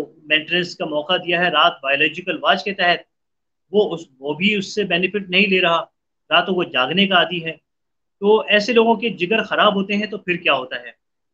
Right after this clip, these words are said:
उनका हाजमा सबसे पहले ख़राब होता है, तेजाबियत सबसे बड़ी निशानी होती है, बार बार एसिड reflex होता है, डकारें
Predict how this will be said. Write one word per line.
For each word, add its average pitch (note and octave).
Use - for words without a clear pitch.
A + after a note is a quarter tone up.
उनका G3
हाजमा F#3+
सबसे G#3
पहले F3+
ख़राब D3
होता B2
है, A2
तेजाबियत F3+
सबसे G3
बड़ी F#3+
निशानी F#3
होती F3+
है, G3+
बार F3
बार F3+
एसिड F3
reflex F#3+
होता D3+
है, A#2+
डकारें F3+